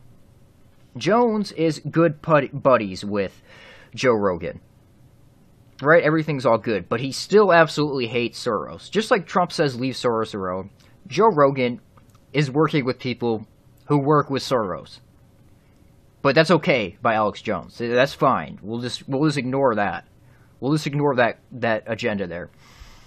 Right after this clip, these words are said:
Um, so, MAPS is co-sponsoring a conference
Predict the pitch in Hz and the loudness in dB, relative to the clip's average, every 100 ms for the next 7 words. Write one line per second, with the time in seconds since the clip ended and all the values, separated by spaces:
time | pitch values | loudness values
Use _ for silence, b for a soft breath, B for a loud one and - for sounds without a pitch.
0 | b b b - 120 117 113 104 - - | b b b 0 4 6 4 0 -10 -20
1 | - - - - - _ - - - - | -20 -20 -20 -20 -20 _ -20 -20 -20 -12
2 | - 147 127 - - - - - - - | 2 4 4 0 -20 -20 -20 -20 -20 -20
3 | - - - - - - - 139 143 147 | -20 -20 -20 -20 -20 -18 -2 2 4 2
4 | - - - - _ 135 131 - 143 - | -2 -12 -14 -20 _ -4 -2 0 -2 2
5 | 127 123 131 110 113 202 214 131 131 131 | 0 0 -2 -4 -2 -2 -2 -2 -6 -6
6 | - | -12